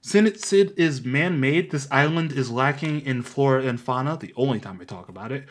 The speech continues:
but gets their supplies from the separate countries. Back in the separate countries, the world is still scarred by the previous war. Um, this makes it hard to work the land, but the land still produces. Um, there are those who work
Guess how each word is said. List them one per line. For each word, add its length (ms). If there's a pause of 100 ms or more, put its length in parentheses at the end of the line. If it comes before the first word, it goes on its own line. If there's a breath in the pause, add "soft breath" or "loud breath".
(140 loud breath)
but 200
gets 260
their 140
supplies 520
from 200
the 80
separate 340
countries. 600 (340 soft breath)
Back 240
in 80
the 40
separate 360
countries, 500
the 80
world 380
is 120
still 480 (300)
scarred 480
by 160
the 120
previous 500
war. 500 (500 loud breath)
Um, 460 (140)
this 240
makes 240
it 80
hard 520
to 440 (100)
work 300
the 100
land, 340
but 240
the 120
land 300
still 600
produces. 720 (480 loud breath)
Um, 400
there 140
are 100
those 300
who 100
work 400